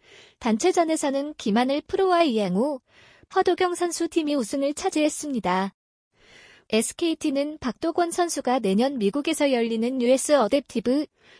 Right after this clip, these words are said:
오픈 이천이십사에 출전할 수 있도록 출전 경비전액에 해당하는 약 일천만 원을 지원할 계획입니다.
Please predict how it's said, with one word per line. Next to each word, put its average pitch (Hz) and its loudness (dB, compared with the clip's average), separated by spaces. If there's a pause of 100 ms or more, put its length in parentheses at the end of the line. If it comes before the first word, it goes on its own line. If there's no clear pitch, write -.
(100)
오픈 208 0
이천이십사에 285 0
출전할 349 2
수 320 -4
있도록 226 0 (580)
출전 330 -2
경비전액에 294 2
해당하는 285 0
약 214 2
일천만 330 0
원을 311 -2
지원할 294 2
계획입니다. 214 0